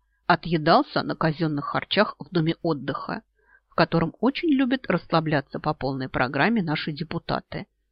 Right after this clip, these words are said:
когда их никто не видит. На Лабуде драконы тоже зарабатывали как могли. Поделив территорию, они трудились, не покладая лап. То груз или письмишко доставят,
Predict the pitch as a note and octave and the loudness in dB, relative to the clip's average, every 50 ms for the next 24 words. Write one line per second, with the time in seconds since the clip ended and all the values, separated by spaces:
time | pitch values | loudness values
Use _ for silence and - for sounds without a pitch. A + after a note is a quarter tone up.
0 | _ _ _ - D#3 D3 C#3+ D3+ C#3 G#2+ - - D#3+ D3+ - - - D3 D3+ D#3+ | _ _ _ -4 -4 -2 0 -2 -2 -2 -4 -4 -6 -6 -6 -6 -6 -4 -2 -2
1 | E3+ E3 D3 - - - - - _ - _ _ _ _ _ _ _ _ _ _ | 0 -2 -2 -4 -6 -12 -16 -16 _ -20 _ _ _ _ _ _ _ _ _ _
2 | _ _ _ _ _ _ _ _ G3+ G3 A3 B3 A#3+ A#3+ C#4 C#4 C4+ D4+ E4+ G4 | _ _ _ _ _ _ _ _ 2 4 4 4 2 2 2 4 6 6 4 4
3 | G#4 - - - G3+ G#3 A3 - E4+ F4 F4+ F4 - - C4 A3+ G3+ F#3 A3+ A3 | 2 -2 -4 2 2 2 4 4 2 2 2 0 0 0 2 2 2 2 -2 -4
4 | - - F3 - E3+ D#3+ D#3+ D3 - D#3 D3 - - G3+ G#3+ G#3+ G#3+ - - E3 | -4 -6 -4 0 2 2 2 2 0 -2 -2 0 -2 -2 0 0 -2 -2 -4 -4
5 | - - - E3+ E3+ E3 - D#3+ D#3+ C3+ - F#3 - _ _ _ _ _ _ _ | -4 -4 -4 -4 -4 -4 -4 -6 -8 -8 -8 -10 -12 _ _ _ _ _ _ _
6 | _ _ _ _ _ _ _ _ _ - F#3 F3+ G3 C4 C#4+ D#4 D4+ - - C#4 | _ _ _ _ _ _ _ _ _ 0 0 2 2 2 2 2 2 2 0 2
7 | C4+ C#4 C4+ - - E4+ E4+ C#4+ D#3+ - - - _ _ _ _ _ _ _ _ | 2 2 2 2 2 2 4 4 2 0 -4 -10 _ _ _ _ _ _ _ _
8 | E3+ E3 E3 G3 B3+ - - F4+ D#4+ C4 B3+ C#4+ C#4+ C#4+ C#4 - - G#3+ G3+ - | 2 2 2 0 -2 0 2 2 4 4 4 4 4 4 2 2 0 -2 0 0
9 | - - - E3 D#3 D3+ D3 - D3+ D3+ D3+ D3 D3+ D3 C#3+ - - - - _ | -2 -6 -4 -4 -4 -4 -2 0 0 2 2 0 0 -2 -4 -4 -8 -14 -20 _
10 | _ _ _ _ _ _ _ _ _ _ _ _ - F#4 - - F#3 - E3+ E3 | _ _ _ _ _ _ _ _ _ _ _ _ 4 4 4 4 0 0 2 2
11 | F3 A#3 C4 - - - _ _ C4 C#4+ C#4+ A3 - - D3+ - - C#3+ D3 D#3 | 2 2 0 -2 -10 -20 _ _ 4 4 4 4 2 -4 -10 -8 -4 -4 -2 -2
12 | - - - D#3+ D#3 D#3 D#3+ E3 - _ - D#3 D#3 E3+ - - - - | -2 -4 -4 -2 0 0 -2 -2 -4 _ -2 -2 -2 -2 -6 -10 -10 -18